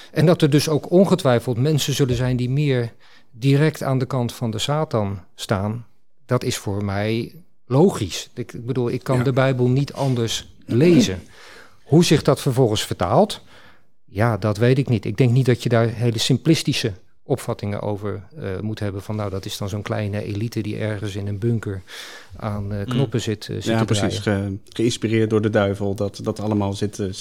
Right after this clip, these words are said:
Speaker 1: Ja.
Speaker 3: zit uit te voeren.
Speaker 1: Ja.
Speaker 3: Nee, wat, maar, eh, ehm, je legt natuurlijk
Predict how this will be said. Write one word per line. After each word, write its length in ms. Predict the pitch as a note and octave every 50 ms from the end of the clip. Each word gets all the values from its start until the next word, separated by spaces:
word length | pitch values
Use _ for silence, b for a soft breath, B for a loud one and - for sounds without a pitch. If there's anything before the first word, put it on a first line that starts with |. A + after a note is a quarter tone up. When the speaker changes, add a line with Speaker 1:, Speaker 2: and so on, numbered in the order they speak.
| C#3 C3+
Speaker 1:
Ja. 80 | B2+
Speaker 3:
zit 220 | A2+ - A#2+ G2+ F#2+
uit 160 | A#2 C3 -
te 80 | -
voeren. 340 | G#2+ G2+ F#2 F2+ F2 F2 F2 -
Speaker 1:
Ja. 140 | A2+ G#2+ G#2 B B B B B B
Speaker 3:
Nee, 120 | A#2+ B2
wat, 240 | C3 D3+ D#3+ - B2
maar, 240 | C#3+ C#3 C3+ C3+ B2+ A2+
eh, 260 | A#2 A#2+ B2+ B2 A#2 G#2 - -
ehm, 380 | - - A#2 A#2 A2+ A2+ A2 G#2+ G2+ - -
je 240 | - C#3 C3+ B2+ B2
legt 220 | C#3+ D#3+ - -
natuurlijk 240 | C3+ G#2 G#2+ G2+